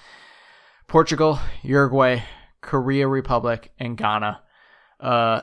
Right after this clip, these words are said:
it's an ugly combination of famous people. I guess the only one that we've probably ever heard about is Cristiano Ronaldo. And, uh, the rest of 'em, I don't, I can't name any of 'em. I, I guess there's a band called B T S.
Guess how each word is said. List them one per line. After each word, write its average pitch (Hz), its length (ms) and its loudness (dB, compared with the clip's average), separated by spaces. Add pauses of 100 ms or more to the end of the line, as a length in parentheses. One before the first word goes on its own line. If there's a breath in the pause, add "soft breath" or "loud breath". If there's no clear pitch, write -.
(120)
it's 139 180 -8
an 143 140 -6
ugly 143 300 0
combination 120 760 -2
of 113 240 -6
famous 120 340 -6
people. 135 420 -2
I 127 120 -8
guess 120 180 -6
the - 80 -8
only 131 220 -6
one 127 200 -2
that 123 240 -4
we've 127 240 -8
probably 123 340 0
ever 120 280 -4
heard 127 220 -2
about 160 440 0
is 127 240 -4
Cristiano 127 800 -4
Ronaldo. 117 640 -4 (400)
And, 127 280 -4
uh, 120 200 2
the 123 100 -4
rest 131 260 0
of 165 60 -4
'em, 170 180 -6 (100)
I 131 140 2
don't, 170 180 -2 (220)
I 139 120 0
can't 135 280 -6
name 123 180 -4
any 143 220 -4
of 151 160 -2
'em. 160 80 -14 (100)
I, 123 260 -4
I 127 120 -2
guess 135 240 -2
there's 135 180 -4
a 131 40 -4
band 120 320 -6
called 123 280 -4
B 123 140 -4
T 117 220 -8
S. 117 400 -6